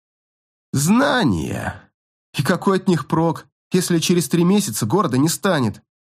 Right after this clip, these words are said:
С чего вдруг ты так решил? Позволь тебе кое-что продемонстрировать. Так, ты глава, поэтому на тебя это правило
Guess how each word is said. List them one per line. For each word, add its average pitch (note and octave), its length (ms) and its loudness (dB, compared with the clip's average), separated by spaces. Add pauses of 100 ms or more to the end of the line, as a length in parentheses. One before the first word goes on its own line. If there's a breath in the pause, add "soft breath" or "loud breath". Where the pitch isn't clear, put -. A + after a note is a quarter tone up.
(280)
С - 80 -6
чего - 480 0
вдруг G3+ 340 -2
ты G3 120 0
так - 280 -2
решил? - 680 -2 (580)
Позволь - 500 0
тебе G3 320 0
кое-что - 800 -2
продемонстрировать. F3+ 1300 -2 (600)
Так, - 920 -4 (720)
ты F3+ 180 0
глава, A#2+ 600 0
поэтому C#3+ 520 0
на A#2+ 140 0
тебя G#2+ 280 0
это G2 160 -2
правило F2+ 960 -2